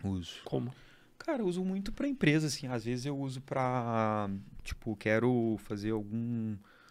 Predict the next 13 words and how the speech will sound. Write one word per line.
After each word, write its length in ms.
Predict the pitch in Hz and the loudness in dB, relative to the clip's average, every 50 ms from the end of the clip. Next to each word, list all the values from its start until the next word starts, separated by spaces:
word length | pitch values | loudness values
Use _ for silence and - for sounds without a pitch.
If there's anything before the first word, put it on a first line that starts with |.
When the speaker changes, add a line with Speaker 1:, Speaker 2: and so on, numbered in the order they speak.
| - - - - - - _ _ _ _ _ - | -20 -20 -20 -20 -20 -20 _ _ _ _ _ -10
Speaker 1:
é, 140 | - 90 | -6 -6
alguma, 300 | 92 90 104 113 120 120 | -4 -2 0 0 0 0
alguma 260 | 107 95 98 113 123 120 | 0 0 0 -2 -2 -2
copy 340 | - - 107 107 - - | 2 2 2 2 2 0
mesmo 360 | 107 98 98 98 98 98 95 92 | -2 0 0 0 -2 -4 -6 -6
de, 180 | 92 92 90 | -4 -4 -6
de 180 | 92 95 95 95 | -4 -4 -6 -4
venda, 480 | 90 90 95 101 117 127 127 113 101 | -4 -4 -2 -2 0 0 0 -2 -2
pegar 320 | 95 - 104 98 98 101 101 | -4 -4 -4 -2 -2 -2 -2
ideia 280 | 104 98 98 95 95 | -2 -2 -4 -4 -4
com 160 | - - - 95 | -4 -6 -6 -4
ela, 680 | 95 104 123 131 127 120 107 101 101 98 95 92 90 - | -4 -2 -4 -4 -4 -4 -6 -6 -6 -6 -6 -8 -8 -6
quero, 680 | - 98 98 98 101 104 104 98 98 98 95 95 98 | -4 -2 -2 0 -2 -2 -4 -4 -4 -4 -6 -8 -10